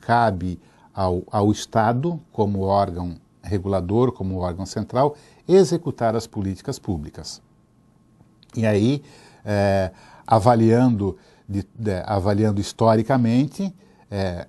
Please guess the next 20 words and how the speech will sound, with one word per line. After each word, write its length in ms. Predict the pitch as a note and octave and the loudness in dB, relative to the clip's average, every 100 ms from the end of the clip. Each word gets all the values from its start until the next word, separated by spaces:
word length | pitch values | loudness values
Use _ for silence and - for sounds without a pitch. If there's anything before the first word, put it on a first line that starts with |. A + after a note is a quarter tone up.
| - | -8
é, 340 | G2 F#2 F2+ - | -6 -6 -8 -10
retrospectivamente, 1500 | D#2+ B2+ E3+ C3 B2+ - A#2+ - A2 G2+ A2 A2 C3+ C#3+ E3 - _ _ - | 0 2 2 -2 -6 -6 -8 -6 -4 0 0 0 -2 -4 -10 -12 _ _ -4
para 280 | C3+ C#3+ D3 | 0 0 -2
chegar 560 | - E3 A2 A2 A#2 | -4 -2 2 4 4
num 180 | G#2+ A#2 | 2 -4
tipo 360 | A2 - A2+ G2+ | -4 -4 -4 -4
de 80 | |
concepção 680 | G2+ G#2+ - A2 - - G2+ | -8 -8 -6 -8 -6 -6 -6
que 100 | G2+ | -4
nós 160 | G#2 G2 | -8 -4
temos 360 | A2 G#2 G2 | -4 -2 -2
hoje 200 | F#2+ G2 | -2 -2
da 60 | F#2 | -4
administração 540 | F2+ F#2+ F#2+ G#2 A#2+ | -6 -6 -8 -6 -6
pública, 420 | A2 C3 C3 C#3+ | -2 -2 -2 -6
que 80 | C#3 | -8
é 40 | C#3+ | -8
chamada 460 | - B2 B2 B2 - - - | -4 -4 -2 -4 -8 -20 -14
administração 960 | - B2+ A#2+ A#2 A#2+ - A2 - A2+ A2 - _ _ | -2 0 2 0 -2 -4 -6 -4 -2 -2 -6 _ _
gerencial. 760 | - G2 G#2 G#2+ - A2+ E2 C2+ | -4 0 2 0 -2 -4 -4 -6